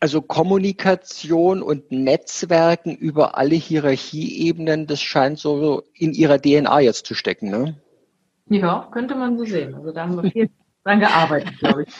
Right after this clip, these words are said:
Speaker 2: den letzten Jahren, dass wir da jetzt stehen.
Speaker 1: Sie hatten es am Anfang gesagt, die Ver-, äh, Herausforderung oder der Vorteil der Internationalisierung.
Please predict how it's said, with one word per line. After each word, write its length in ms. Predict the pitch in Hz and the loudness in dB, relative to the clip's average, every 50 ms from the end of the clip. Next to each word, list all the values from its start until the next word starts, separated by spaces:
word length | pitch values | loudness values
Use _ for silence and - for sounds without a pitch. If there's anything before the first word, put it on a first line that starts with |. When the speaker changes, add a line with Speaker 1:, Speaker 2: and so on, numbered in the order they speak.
| - - | -12 -12
Speaker 2:
den 80 | 147 | -12
letzten 220 | 147 143 - - 147 | -12 -10 -12 -8 -8
Jahren, 340 | 143 139 139 147 143 139 - _ _ _ _ - - - - - - - - | -8 -6 -6 -8 -8 -8 -10 _ _ _ _ -20 -20 -20 -20 -20 -20 -18 -18
dass 160 | 147 - - | -18 -16 -14
wir 80 | - 143 | -12 -10
da 140 | 143 135 135 | -8 -6 -6
jetzt 240 | 139 139 139 - | -8 -10 -12 -16
stehen. 260 | _ - 139 135 147 - _ _ _ _ _ _ _ _ _ _ _ _ _ _ _ _ _ _ _ _ _ _ | _ -14 -14 -14 -16 -18 _ _ _ _ _ _ _ _ _ _ _ _ _ _ _ _ _ _ _ _ _ _
Speaker 1:
Sie 220 | - 143 - 285 135 | -12 -4 -2 2 2
hatten 160 | 160 - 233 | 2 0 0
es 80 | 214 185 | 0 0
am 140 | 175 160 | 0 0
Anfang 420 | - 135 180 214 196 208 175 170 175 | 0 0 -2 0 0 0 0 2 0
gesagt, 460 | 175 165 156 165 160 175 175 - - _ _ | -2 0 2 2 2 2 0 -4 -10 _ _
die 60 | - 151 | -12 -10
Ver-, 280 | - - 135 139 - - | -8 -6 -4 -4 -4 -2
äh, 200 | 131 139 131 120 | -2 -2 0 0
Herausforderung 720 | 131 135 123 123 135 190 - - - 190 180 180 180 170 | -2 0 2 2 2 2 0 -2 0 0 0 2 0 -2
oder 160 | 160 151 160 143 | 0 0 0 2
der 140 | 147 139 | 2 0
Vorteil 480 | - - - 143 151 180 - - 175 160 | -2 0 2 2 2 2 2 -2 0 0
der 140 | 156 135 - | 0 0 0
Internationalisierung. 1600 | 160 185 196 - 202 196 185 180 180 - - 185 180 165 156 160 160 156 165 139 139 151 160 180 202 180 190 202 196 202 208 | -2 -2 -2 -2 0 0 0 0 -2 -2 -4 -4 -2 0 0 0 -2 -2 -6 -6 -8 -6 -2 -2 -2 0 2 0 0 0 -4